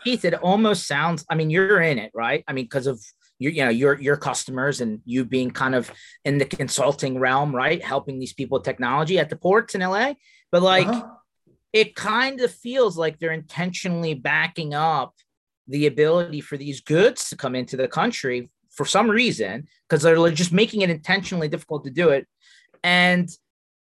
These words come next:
Speaker 1: you know, you stack that on top of the, still the ongoing chip thing, right? The, just the fact that there's a ba-, you know, a shortage of computer C P U chips for a lot of things, cars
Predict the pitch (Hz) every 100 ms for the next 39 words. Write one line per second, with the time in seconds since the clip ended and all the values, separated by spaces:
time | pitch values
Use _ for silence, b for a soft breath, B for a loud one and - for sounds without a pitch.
0 | _ - 180 180 180 175 - 226 254 -
1 | 220 208 185 175 160 160 160 147 143 139
2 | _ _ _ _ _ - 151 - 254 269
3 | 214 180 190 185 180 180 170 - - 190
4 | - _ _ - 180 165 175 175 156 185
5 | 220 147 147 147 - - 151 - 143 151
6 | 151 151 139 131 131 127 - _ - 151
7 | 143 151 127 127 120 - 185 180 170 165
8 | 151 139 135 123 - 131 - 151 147 -
9 | 147 139 139 131 135 139 - 131 123 123
10 | 139 151 139 127 127 - 123 123 123 123
11 | -